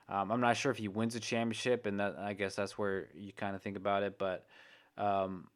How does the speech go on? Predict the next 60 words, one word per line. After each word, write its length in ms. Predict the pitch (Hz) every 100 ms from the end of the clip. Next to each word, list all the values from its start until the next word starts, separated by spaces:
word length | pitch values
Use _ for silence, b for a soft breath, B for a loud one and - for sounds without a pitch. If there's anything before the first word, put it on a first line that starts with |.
| _ _ -
his 260 | 104 123 -
career 400 | - 127 139 139
was 140 | 117
cut 220 | - 127
short, 440 | 110 - 120 101 -
though, 300 | 90 90 - _ -
you 100 | 98
know, 180 | 95 95
with 160 | 95
those 160 | 101 92
blood 260 | 101 101
clots, 400 | - 98 98 -
and, 240 | 95 92 90 B B B B B -
and 280 | 101 98 98
I 60 | 98
think 180 | 127
it 60 | 113
was 380 | 110 120 113 107 110
thirty-one, 760 | 120 131 120 110 117 120 123 110
I 80 | 123
believe, 320 | 110 113 117
when 180 | 113 110
he 420 | 104 113 107 104 -
had 280 | 98 104 104
to, 240 | 101 95 -
he 140 | 104
had 100 | 104
to 60 | 104
call 180 | 104 98
it 60 |
quits, 260 | - 107 107
thirty-two, 640 | 107 101 - 107 107 104 b b b b b b - -
and, 340 | 101 101 98
you 80 | 107
know, 60 | 104
he 120 | 123
had 80 | 117
a 60 |
chance 240 | - 117 107
to 60 |
go 120 | -
back 260 | 104 107 107
with 100 | 104
the 80 | 101
Lakers, 800 | 113 127 120 127 123 120 110 - 95
and, 440 | 101 98 95 92
you 100 | 73
know, 80 | 104
I 60 | 98
think 160 | 107
LeBron 340 | 101 90 104 104
wanted 220 | 104 104
him, 100 | 101
but 120 | 98
then 120 | 101
the 80 | 98
doctors 380 | 90 98 98 95
didn't 200 | 98 92
clear 360 | - 113 113 113
him. 280 | 110 107